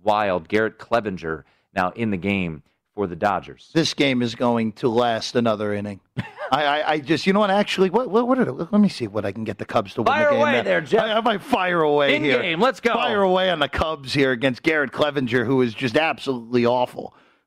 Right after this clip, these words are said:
Speaker 2: Uh, which means here comes the one, two, three inning for Clevinger now that I, uh, proclaim that. Plus one forty-eight. All right, you know what, fine, I'll dabble.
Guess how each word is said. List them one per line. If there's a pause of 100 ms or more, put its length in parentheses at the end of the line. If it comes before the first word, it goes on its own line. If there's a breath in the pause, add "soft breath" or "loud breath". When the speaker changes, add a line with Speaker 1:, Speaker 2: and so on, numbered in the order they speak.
Speaker 2:
Uh,
which
means
here
comes
the
one,
two,
three
inning
for
Clevinger
now
that
I,
uh, (380 soft breath)
proclaim
that.
Plus
one
forty-eight.
All
right,
you
know
what,
fine,
I'll
dabble.